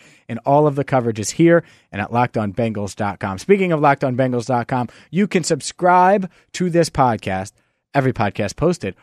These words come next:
on the website, also on Google Play, Spotify, iTunes, Stitcher,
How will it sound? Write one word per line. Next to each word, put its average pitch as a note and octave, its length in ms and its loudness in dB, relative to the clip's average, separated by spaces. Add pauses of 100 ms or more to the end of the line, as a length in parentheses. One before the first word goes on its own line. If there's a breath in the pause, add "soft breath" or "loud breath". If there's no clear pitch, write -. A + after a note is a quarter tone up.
(160)
on C3+ 160 2
the A2 80 -4
website, A2 460 -2
also F#3+ 400 2
on A2 140 -6
Google E3 260 2
Play, C3+ 220 -2
Spotify, D3+ 680 -2
iTunes, D#3+ 560 0
Stitcher, D#3 520 -8